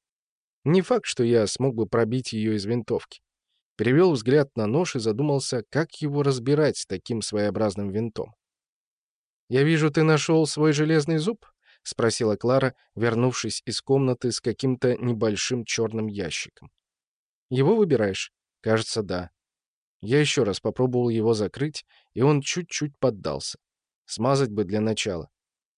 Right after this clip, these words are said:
"Ты говорила, что ножи часто находят, а здесь когти и рога в основном". "Так я не говорила, что они у всех были", — пожала плечами Хопс. "Это, наверное, какой-то местный вождь просто". "Похоронить бы". Я кивнул за спину.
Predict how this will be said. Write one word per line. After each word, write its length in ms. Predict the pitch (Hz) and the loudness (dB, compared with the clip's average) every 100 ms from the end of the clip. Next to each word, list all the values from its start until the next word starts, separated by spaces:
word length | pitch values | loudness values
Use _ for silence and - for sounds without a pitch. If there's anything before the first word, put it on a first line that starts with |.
| _ _ | _ _
"Ты 100 | 131 | -4
говорила, 420 | 127 135 139 135 | 2 4 6 4
что 180 | 123 147 | 4 2
ножи 280 | 139 147 175 | 2 2 0
часто 340 | - 87 - | -2 -6 -6
находят, 480 | 82 85 87 87 82 _ - - | -8 -6 -6 -6 -8 _ -20 -6
а 140 | 107 | -2
здесь 240 | 104 160 - | 0 -2 0
когти 320 | 139 - 117 | -4 -2 -2
и 100 | 104 | 0
рога 260 | 95 92 | 0 -2
в 60 | 95 | -4
основном". 440 | 92 92 92 90 - _ _ _ _ | -4 -8 -10 -12 -16 _ _ _ _
"Так 220 | 107 - | -6 -4
я 140 | 117 120 | -2 0
не 120 | 120 | 0
говорила, 580 | 117 117 117 151 165 104 | 0 0 2 2 0 0
что 260 | - 107 | -2 -2
они 280 | 104 107 107 - | 0 0 -2 -6
у 100 | 113 | -8
всех 440 | - - 110 87 | -6 -4 -4 -4
были", — 260 | 95 98 92 | -8 -8 -8
пожала 380 | - 110 110 98 | -4 -2 -2 -4
плечами 440 | 90 104 - 101 98 | -4 -6 -4 -6 -6
Хопс. 420 | - 90 - - _ _ - | -8 -8 -8 -12 _ _ -6
"Это, 200 | 120 131 | -2 0
наверное, 480 | 135 131 131 131 127 | 2 4 2 2 0
какой-то 420 | 135 - 135 135 | 0 2 2 4
местный 440 | 131 135 127 135 127 | 4 4 2 -2 -2
вождь 380 | 156 135 - - | -2 -4 -6 -8
просто". 380 | 90 82 - 80 _ _ _ | -6 -6 -8 -16 _ _ _
"Похоронить 540 | - - 95 101 120 95 | -20 -8 -4 0 0 -2
бы". 240 | 71 78 _ _ _ _ _ | -8 -10 _ _ _ _ _
Я 200 | 90 113 | -4 -2
кивнул 480 | - 95 101 107 95 | -2 -6 -4 -4 -6
за 180 | 90 92 | -6 -6
спину. 380 | - 85 85 | -8 -14 -16